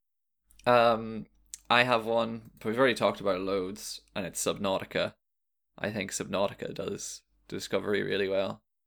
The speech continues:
because you're on a big ocean planet, and you, it, you're just kind of thrown in, and they say, "Oh, there you go, survive there," and you get rewarded for being curious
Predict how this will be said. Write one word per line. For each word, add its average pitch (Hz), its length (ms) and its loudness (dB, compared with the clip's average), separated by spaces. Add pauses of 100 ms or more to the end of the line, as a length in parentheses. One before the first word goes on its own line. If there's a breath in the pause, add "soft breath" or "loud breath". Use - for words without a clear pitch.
(280)
because 98 640 -2 (540)
you're 104 180 2
on 107 80 0
a 104 40 0
big 104 180 4
ocean 107 300 0
planet, 113 440 2
and 101 680 -2
you, 101 640 -4 (1300)
it, - 160 -6 (420)
you're 107 280 -6
just - 260 -2
kind 107 260 0
of 92 160 -4
thrown 104 520 0
in, 101 220 -2
and 90 280 -10 (220)
they 104 120 0
say, 98 320 -2
"Oh, 147 240 6 (160)
there 147 120 6
you 139 100 8
go, 120 240 6 (180)
survive 135 380 4
there," 110 360 4 (100)
and 98 500 -6
you 101 260 -2
get 104 200 2
rewarded 98 480 0
for 101 120 -6
being 95 260 -4
curious 87 720 0